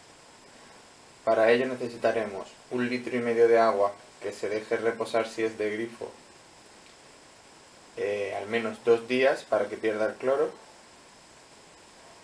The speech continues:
Y si no, pues usarlo de agua de lluvia para que no tenga ninguna cantidad de cloro.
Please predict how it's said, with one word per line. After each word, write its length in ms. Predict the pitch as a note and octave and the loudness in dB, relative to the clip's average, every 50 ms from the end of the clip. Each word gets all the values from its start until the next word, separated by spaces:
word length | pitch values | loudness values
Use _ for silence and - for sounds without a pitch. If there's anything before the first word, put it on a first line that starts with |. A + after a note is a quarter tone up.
| - - - - - - - - - - - | -20 -20 -20 -20 -20 -20 -20 -20 -20 -14 -12
Y 100 | B2+ B2 | -10 -10
si 180 | - - A#2 | -8 -8 -6
no, 240 | A2 A#2 B2+ C3+ A#2+ - - | -2 -2 -2 -2 -2 -2 -2
pues 300 | G#2 G2 G2 - - - - | -2 -2 -2 -2 -6 -10 -12
usarlo 380 | A#2+ A#2 - A#2 A2+ A2 A2+ A2 | -12 -4 0 0 0 2 0 0
de 300 | G#2+ G#2+ G#2+ G#2 G2+ G2+ - - - | 0 0 0 0 -2 -4 -12 -10 -4
agua 260 | - A2 G#2+ A2 G#2+ | 0 2 2 4 4
de 140 | G#2+ G#2+ G#2+ | 2 2 0
lluvia 320 | A#2+ C3+ C3+ D3 D3+ - - - - - - - - | -2 -4 -4 -2 -2 -2 -2 -6 -12 -20 -14 -8 -4
para 180 | G#2+ G#2+ G#2+ | -4 -4 -4
que 120 | F#2+ G#2 G2+ | -6 -8 -8
no 240 | G2+ G2+ G#2 G2+ | -8 -8 -8 -8
tenga 280 | G2+ - G#2 G2+ G#2 G#2 | -8 -8 -8 -8 -8 -8
ninguna 380 | G2+ G2+ G2+ G2 G2+ G2+ G2+ G2 | -10 -10 -12 -12 -12 -12 -10 -10
cantidad 340 | G2+ G2+ G2+ - G#2 G#2 | -10 -8 -6 -4 -2 -2
de 120 | G2+ G2+ G2+ | -2 -2 -2
cloro. 340 | - C3 C#3 D3 D#3 D#3 | 0 0 2 2 2 2